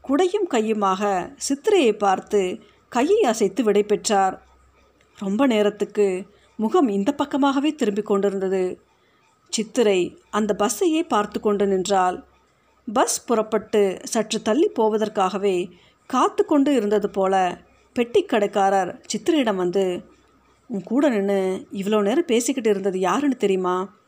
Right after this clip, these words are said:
என்று பதட்டத்துடன் கேட்டார். "தெரியாது" என்று சித்திரை தலையை அசைத்தாள். பெட்டிக்கடைக்காரர் அதே பதட்டத்துடன் மேலும் சொன்னார், "இவன் தான்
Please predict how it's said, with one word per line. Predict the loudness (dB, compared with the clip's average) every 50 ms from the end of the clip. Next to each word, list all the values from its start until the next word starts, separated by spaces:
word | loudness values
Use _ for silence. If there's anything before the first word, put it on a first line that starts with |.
| _ _ _ _ _ -6
என்று | -2 -2 -2 0 0 -2 -2 -2 -2 -2 -4 -6 -10 _ _ _ _ _ -6 -2
பதட்டத்துடன் | -2 0 0 -2 -2 -2 0 0 0 0 0
கேட்டார். | 0 -2 -2 -2 0 0 0 0 0 -2 -8 _ _ _ _ _ _ _ _ _ _ _ _ _ _ _ _ _ _ _ _
"தெரியாது" | 0 0 2 2 2 2 2 2 2 2 0 0 -4 -16 _ _ _ _
என்று | -4 -2 0 0 0 0 0 0
சித்திரை | -2 -4 -2 0 0 2 2 2 2
தலையை | 0 0 0 2 2 2 2 2
அசைத்தாள். | 2 0 0 -2 0 0 2 2 2 2 -2 -6 -12 _ _ _ _ _ _ _ _ _ _ _ _ -4
பெட்டிக்கடைக்காரர் | -4 -2 0 2 0 2 2 2 0 0 0 0 0 2 4 4 4 4 4 2 -2 -6 _ _ _ _
அதே | -8 -4 -4 0 2 2 2 2 2 0
பதட்டத்துடன் | 0 0 0 0 -2 -2 -2 0 0 0 0 -2 -6 -8 -12 _ _ _ _
மேலும் | -6 -2 0 2 2 2 2
சொன்னார், | 2 0 0 0 0 0 0 0 -2 -4 -12 _ _ _ _ _ _ _ _ _ _ _ _ _ _
"இவன் | -4 -2 -2 -2
தான் | 0 0 0 0 0 -2 -2 -4 -6 -10